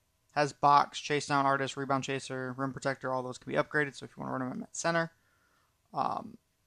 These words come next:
I still think he's gonna need a little bit more to be ran at center, 'cause he's only got seventy-nine interior defense, but he also only has forty-two perimeter defense. So if you are gonna run this card, you kinda have to run him at center. Um, he does also only have seventy-five speed. I would have expected that to probably be closer to eighty,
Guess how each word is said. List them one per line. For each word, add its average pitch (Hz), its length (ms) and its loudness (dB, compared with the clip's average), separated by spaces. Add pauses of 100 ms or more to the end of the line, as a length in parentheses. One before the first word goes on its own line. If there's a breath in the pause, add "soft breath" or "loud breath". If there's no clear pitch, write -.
(100)
I 151 160 8
still 147 220 -2
think 143 200 -6
he's 143 140 -10
gonna 143 160 -2
need 135 140 -2
a 127 40 -2
little 131 140 -2
bit 127 140 -8
more 143 240 0
to 160 40 -4
be 165 80 -2
ran 165 180 2
at 151 120 -4
center, 170 160 -4
'cause 139 140 -8
he's 117 140 -10
only 156 200 0
got 156 180 2
seventy-nine 143 540 0
interior 139 420 -4
defense, 143 460 -6 (320)
but 156 100 -12
he - 60 -4
also 160 300 4
only 147 240 0
has 139 160 2
forty-two 143 480 -4
perimeter - 400 -6
defense. - 500 -14
So 131 140 -8
if 127 80 -8
you 135 120 0
are 170 120 8
gonna 185 160 4
run 190 120 8
this 143 120 0
card, 131 320 2 (420)
you 123 80 -10
kinda 160 220 6
have 147 100 6
to 147 60 4
run 147 80 8
him 135 80 2
at - 80 -8
center. - 220 -4 (680)
Um, 117 160 -6
he 120 80 -6
does 139 160 -2
also 151 360 0
only 139 200 0
have 135 140 0
seventy-five 135 480 -2
speed. 143 200 -8
I - 100 -2
would 135 120 0
have 131 100 -8
expected 139 400 -4
that 139 140 -6
to - 60 -20
probably 135 240 -2
be 123 100 -12
closer - 340 -8
to - 160 -14
eighty, 170 360 -6